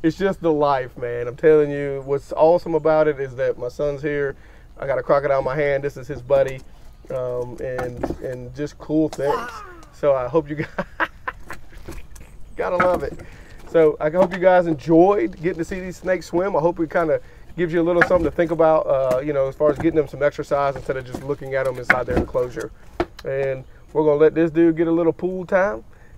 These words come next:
And I hope you guys enjoyed it. And man, until next time, baby, say, "We'll see ya." You gonna smile?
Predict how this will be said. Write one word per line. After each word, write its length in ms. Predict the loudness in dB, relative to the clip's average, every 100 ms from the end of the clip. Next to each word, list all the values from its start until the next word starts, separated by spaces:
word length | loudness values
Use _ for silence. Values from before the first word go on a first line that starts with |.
| -6
And 280 | 2 2 2
I 200 | 0 -4 -8 -6 0
hope 160 | 0
you 80 | 2
guys 300 | 6 6 6
enjoyed 420 | 2 2 6 6
it. 260 | 4 0 -6
And 160 | -6 -4
man, 220 | -4 -6
until 360 | -8 2 4
next 280 | 4 2 0
time, 300 | 2 2 2
baby, 280 | 2 0 -2
say, 300 | -2 -2 -2 -12 -14 -12 -8
"We'll 140 | -10
see 280 | -8 -6 -6
ya." 140 | -6 -8 -12 -10 -8
You 120 | -6
gonna 160 | -6 -4
smile? 340 | -2 -4